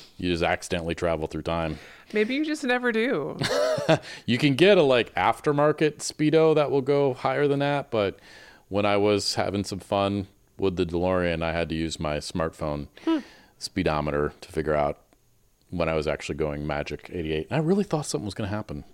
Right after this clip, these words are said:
Speaker 1: but didn't.
Speaker 2: <sighs> So sorry.
Speaker 1: Yeah, I didn't have, um, I had the flux capacitor going, but I didn't have the plutonium. I, have you tried using them as a tape measure? I've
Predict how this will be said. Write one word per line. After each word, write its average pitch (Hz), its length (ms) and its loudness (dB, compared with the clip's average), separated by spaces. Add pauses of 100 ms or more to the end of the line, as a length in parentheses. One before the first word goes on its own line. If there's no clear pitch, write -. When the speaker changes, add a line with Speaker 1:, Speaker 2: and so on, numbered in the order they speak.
(200)
Speaker 1:
but 90 100 -4
didn't. 95 340 -2
Speaker 2:
<sighs> - 40 -20 (760)
So - 160 -8
sorry. 196 500 -12
Speaker 1:
Yeah, 80 420 2
I 92 80 -4
didn't 104 180 -2
have, 80 280 -4
um, 73 520 -4 (1200)
I - 60 -8
had 117 80 -6
the 104 100 0
flux - 300 -2
capacitor 80 440 -4
going, 76 280 -4
but 78 120 0
I 78 80 2
didn't 82 260 -6
have 78 260 -6
the 71 120 -8
plutonium. 78 640 -8 (1900)
I, 131 240 4
have 127 180 4
you 135 80 4
tried 156 520 4
using 156 240 2
them 151 100 4
as 117 180 2
a 104 60 2
tape - 340 -2
measure? 139 600 0 (180)
I've 107 260 0